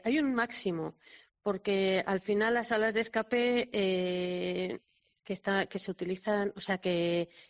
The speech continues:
que hay habitualmente, eh, no son excesivamente grandes y, y tampoco, eh, como son juegos de, de equipo, que es muy importante, eh, saber, eh, una,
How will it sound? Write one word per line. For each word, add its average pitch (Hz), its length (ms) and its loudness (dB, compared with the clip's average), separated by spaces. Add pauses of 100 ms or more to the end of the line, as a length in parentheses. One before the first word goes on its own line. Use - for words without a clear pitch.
(140)
que 202 200 2
hay 202 220 2
habitualmente, 214 1000 0 (340)
eh, 175 800 2
no 202 160 2
son 196 200 0
excesivamente 196 800 -2
grandes 220 600 0 (520)
y, 220 540 4
y 220 100 -2
tampoco, 240 1200 0
eh, 214 160 2
como 214 200 2
son 285 160 0
juegos 311 420 0
de, 196 300 2
de 202 100 0
equipo, - 540 -2 (180)
que 196 80 -4
es - 80 -4
muy 226 100 2
importante, 202 680 0
eh, 180 460 4
saber, 196 400 0
eh, 190 180 2
una, 226 220 2